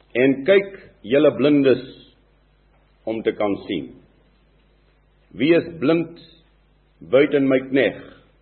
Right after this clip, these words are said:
En hier is knegg in die verhouding dat dit Israel is. "En doof soos my boodskapper wat ek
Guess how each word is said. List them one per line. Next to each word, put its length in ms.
En 160
hier 180
is 240
knegg 240
in 160
die 160
verhouding 460
dat 120
dit 220
Israel 460
is. 100
"En 260
doof 280
soos 180
my 220
boodskapper 640
wat 180
ek 140